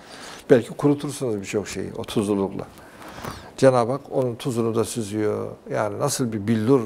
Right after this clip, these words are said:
bir şekilde iniyorsa, müthiş bir rahmet olarak iniyor. İşte odur diyor, gökten suyu indiren odur. Yani siz yağmur bombası atsanız da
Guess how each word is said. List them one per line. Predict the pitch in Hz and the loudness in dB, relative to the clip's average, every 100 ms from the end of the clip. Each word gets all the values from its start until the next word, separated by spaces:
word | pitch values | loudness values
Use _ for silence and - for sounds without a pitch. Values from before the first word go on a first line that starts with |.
| 107 110 | -2 -10
bir | |
şekilde | - 110 104 101 110 | -6 -6 -4 -4 -4
iniyorsa, | 110 156 127 95 98 - 117 120 | -4 -4 -4 -10 -14 -16 -12 -8
müthiş | 131 180 - | -2 -2 2
bir | 123 | 2
rahmet | 110 101 151 151 | 2 -2 -2 0
olarak | 117 101 104 | 0 -2 -6
iniyor. | 98 92 - - - - - - | -8 -10 -12 -20 -18 -16 -16 -8
İşte | - - | -4 2
odur | 147 196 208 139 101 | 6 8 8 2 2
diyor, | 98 95 | -6 -2
gökten | 120 131 - 165 | -2 -2 -4 -6
suyu | 151 156 151 | -2 2 2
indiren | 131 131 120 | 2 2 2
odur. | 143 123 - - - - - - - - 233 156 | 2 0 -8 -16 -20 -20 -20 -20 -20 -20 -18 -12
Yani | - - | -12 -8
siz | 139 117 | -4 2
yağmur | 123 127 135 127 | 4 4 2 2
bombası | 123 120 - | 2 0 -2
atsanız | 120 - 139 151 107 | -4 0 0 0 0
da | 92 | -2